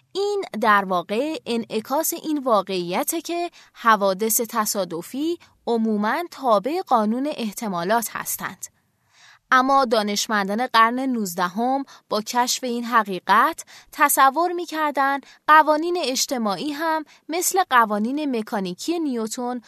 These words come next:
ثابت و بدون تغییرند. این باور دیدگاه آگوست کنت، فیلسوف فرانسوی، مبنی بر طبقاتی بودن علوم رو تقویت می‌کرد.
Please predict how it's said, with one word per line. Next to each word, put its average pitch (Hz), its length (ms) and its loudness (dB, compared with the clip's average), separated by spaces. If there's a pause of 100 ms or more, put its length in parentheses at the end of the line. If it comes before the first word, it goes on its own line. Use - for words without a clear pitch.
(160)
ثابت 214 760 0
و 294 180 4
بدون 196 340 -2
تغییرند. 190 880 -4 (760)
این 254 240 0
باور 214 600 4 (280)
دیدگاه 220 500 0 (140)
آگوست 185 440 -2
کنت، 269 480 -6 (260)
فیلسوف 277 640 -4
فرانسوی، 220 920 -2 (300)
مبنی 233 480 2
بر 320 200 4
طبقاتی 220 680 0
بودن 196 340 -4 (100)
علوم 285 360 -4
رو 269 120 -6
تقویت 214 760 -4
می‌کرد. - 460 -12